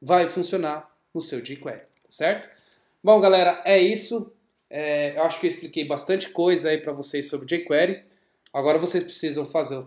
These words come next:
os exercícios, né? Vocês precisam, é, treinar o jQuery pra vocês conseguirem entender isso, tá? Então eu convido vocês novamente a entrar no projeto Torne-se um Programador,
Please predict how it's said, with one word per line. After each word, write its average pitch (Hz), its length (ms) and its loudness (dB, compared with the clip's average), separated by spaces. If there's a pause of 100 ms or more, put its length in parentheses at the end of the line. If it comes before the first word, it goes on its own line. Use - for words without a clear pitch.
os 131 200 -12
exercícios, 160 560 -4
né? 143 120 -6
Vocês 127 220 -8
precisam, 131 560 -8 (460)
é, 123 300 -4
treinar 175 500 4
o 185 40 2
jQuery 165 680 -2 (320)
pra 147 100 -2
vocês 143 380 -4
conseguirem 135 540 -8
entender 143 400 -6
isso, 185 540 -4
tá? 185 320 -4 (280)
Então 175 300 2
eu 180 60 4
convido 190 300 -2
vocês 190 380 0
novamente 185 560 -2
a 165 40 -4
entrar 147 280 -6
no 143 80 -6
projeto 143 380 -8
Torne-se 135 300 -8
um 131 60 -14
Programador, 165 640 -2